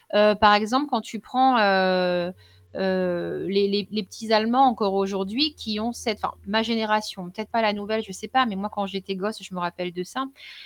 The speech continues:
Euh, j'étais en Allemagne et je me souviens des, des,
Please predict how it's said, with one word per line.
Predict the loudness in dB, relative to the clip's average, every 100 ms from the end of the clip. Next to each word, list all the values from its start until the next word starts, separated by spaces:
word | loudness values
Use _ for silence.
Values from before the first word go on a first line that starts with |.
| -18 -2
Euh, | 2 4 4 4 2 -2 -6
j'étais | -10 -4
en | -2
Allemagne | 0 2 2
et | 2
je | -2
me | -8
souviens | -8 -4 -2
des, | 0 0
des, | 0 0 0 -4